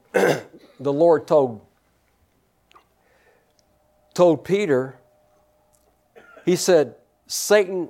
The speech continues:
has asked for you that he may sift you as wheat." Remember that?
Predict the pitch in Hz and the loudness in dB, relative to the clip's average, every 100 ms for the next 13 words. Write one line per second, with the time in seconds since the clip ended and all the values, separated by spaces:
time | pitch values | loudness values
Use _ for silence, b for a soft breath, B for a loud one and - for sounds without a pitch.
0 | - 147 160 131 113 _ _ _ _ _ | -6 0 0 0 -10 _ _ _ _ _
1 | - 180 202 175 - - - - 202 196 | -4 0 0 -2 -8 -18 -14 -2 0 0
2 | 123 101 87 98 _ _ _ _ _ 123 | -2 -10 -16 -20 _ _ _ _ _ _
3 | 120 _ _ _ _ _ _ _ b b | _ _ _ _ _ _ _ _ b b
4 | b 180 175 208 185 175 156 - - 233 | b 0 0 0 0 0 -2 -6 -2 2
5 | 233 - - 120 104 95 92 _ - 123 | 2 0 -12 -10 -12 -14 -20 _ -10 -8
6 | 110 123 147 92 - - _ _ _ _ | -8 -8 -8 -10 -18 -20 _ _ _ _
7 | _ _ _ _ _ _ _ _ _ _ | _ _ _ _ _ _ _ _ _ _
8 | _ _ _ _ _ _ _ _ _ 135 | _ _ _ _ _ _ _ _ _ 0
9 | 160 160 156 160 - | 2 4 2 2 -2